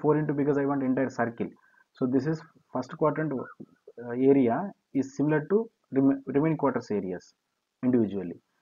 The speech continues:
So first quadrant area is equal to second quadrant area, second quadrant area is equal to third quadrant area, third quadrant area is equal to fourth quadrant area.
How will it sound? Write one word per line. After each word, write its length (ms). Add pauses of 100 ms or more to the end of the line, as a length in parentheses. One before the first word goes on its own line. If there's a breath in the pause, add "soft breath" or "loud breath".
(220)
So 240
first 240
quadrant 280
area 260
is 60
equal 140
to 60
second 260
quadrant 300
area, 260
second 280
quadrant 240
area 180
is 80
equal 120
to 80
third 180
quadrant 280
area, 200 (120)
third 160
quadrant 220
area 240
is 60
equal 160
to 160
fourth 200
quadrant 260
area. 220